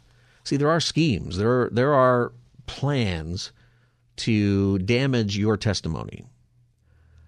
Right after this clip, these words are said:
And that plan for you might be temptation. You know, your tempt-, your testimony doesn't do too well, um, if you yourself are in an obvious sin, or you're in sin that's harming your ability to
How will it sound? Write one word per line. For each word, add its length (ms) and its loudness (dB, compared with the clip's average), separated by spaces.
And 260 0
that 240 0
plan 320 0
for 100 -4
you 140 -2
might 260 -2
be 400 -4
temptation. 760 0
You 120 -4
know, 80 -2
your 160 0
tempt-, 360 -2
your 260 -2
testimony 480 0
doesn't 240 0
do 140 2
too 220 -2
well, 560 0
um, 800 2
if 320 -2
you 140 0
yourself 520 0
are 100 0
in 120 -2
an 120 -2
obvious 560 -4
sin, 460 0
or 120 0
you're 180 0
in 80 -2
sin 260 -2
that's 160 -4
harming 440 -2
your 400 -2
ability 540 -2
to 340 -4